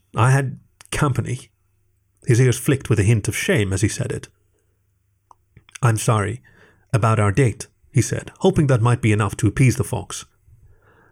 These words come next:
"You don't even know what you're apologizing for,"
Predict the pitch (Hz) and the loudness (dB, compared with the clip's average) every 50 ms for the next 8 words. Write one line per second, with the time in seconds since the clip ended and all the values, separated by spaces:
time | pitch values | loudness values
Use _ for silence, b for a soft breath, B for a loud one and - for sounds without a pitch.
0 | b b b b 135 127 151 160 175 175 175 147 131 139 127 131 151 175 165 143 | b b b b 4 4 4 4 2 2 2 4 4 4 4 4 4 4 4 4
1 | 135 - 139 131 120 123 - 151 160 185 156 113 123 113 107 95 101 98 - - | 4 4 4 4 4 2 2 2 4 4 4 4 2 2 2 0 0 -2 -4 -4
2 | - - - - - - | -6 -6 -8 -8 -12 -16